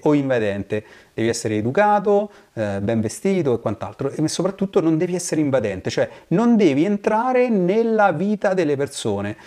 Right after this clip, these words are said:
eh, del prete, non devi, eh, quindi invadere gli spazi della, della cerimonia, non devi invadere gli spazi degli sposi, non devi andare a nascondere la visuale di chi sta dietro e vede la cerimonia degli sposi.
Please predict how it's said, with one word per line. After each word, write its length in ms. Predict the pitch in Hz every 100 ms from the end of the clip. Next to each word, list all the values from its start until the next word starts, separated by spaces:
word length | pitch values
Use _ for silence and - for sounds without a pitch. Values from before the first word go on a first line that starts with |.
| - -
eh, 260 | - 107 104
del 220 | 113 214
prete, 500 | - 117 110 113 135
non 260 | 135 113 110
devi, 400 | 113 117 113 117
eh, 140 | 110 107
quindi 460 | 127 117 110 135
invadere 640 | 123 123 110 131 135 110 107
gli 120 | 104
spazi 540 | 101 - 117 113 - 113
della, 420 | 110 104 98 101 120 - _
della 440 | - 117 101 104 104
cerimonia, 600 | 113 98 131 185 190 190 - - -
non 260 | 151 190
devi 200 | 190 196
invadere 380 | 156 170 202 135
gli 120 | 113
spazi 420 | 110 - 135 - 117
degli 240 | 113 113
sposi, 460 | - - 196 120 107
non 180 | 127
devi 380 | 147 160 156 156 -
andare 840 | 123 127 143 196 208 143 117 113 - -
a 280 | - 110 110
nascondere 640 | 113 117 123 - 208 185 117
la 100 | 113
visuale 440 | 117 113 127 160
di 100 | 113
chi 120 | 107 123
sta 220 | - 113
dietro 380 | 113 180 160 110
e 40 |
vede 560 | 104 117 156 120 113 -
la 260 | 139 117 107
cerimonia 420 | - 107 127 127
degli 160 | 107 113
sposi. 400 | - 165 101